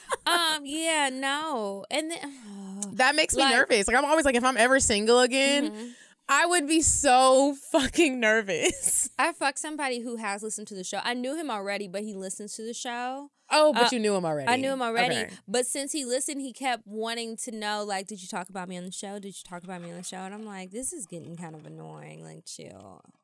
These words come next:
Speaker 1: And you keep asking me how good your dick is. Like, please stop.
Speaker 2: Like,
Speaker 1: How do you feel when somebody asks,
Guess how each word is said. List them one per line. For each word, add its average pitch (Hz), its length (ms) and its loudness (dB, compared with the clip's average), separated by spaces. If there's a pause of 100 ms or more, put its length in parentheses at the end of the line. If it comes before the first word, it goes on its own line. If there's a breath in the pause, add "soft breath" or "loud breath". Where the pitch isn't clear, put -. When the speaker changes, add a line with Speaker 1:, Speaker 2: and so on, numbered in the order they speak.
Speaker 1:
And 208 280 -10
you 208 180 -14
keep 233 220 -14
asking 208 300 -10
me 208 40 -12
how 208 120 -12
good 196 180 -14
your 202 100 -16
dick 202 240 -14
is. 226 240 -12
Like, 196 140 -16
please 370 260 -12
stop. - 320 -18 (680)
Speaker 2:
Like, 392 360 -8 (800 loud breath)
Speaker 1:
How 427 100 2
do 605 200 4
you 571 160 -2
feel 262 320 -2
when 233 140 -4
somebody 233 320 -8
asks, 180 360 -12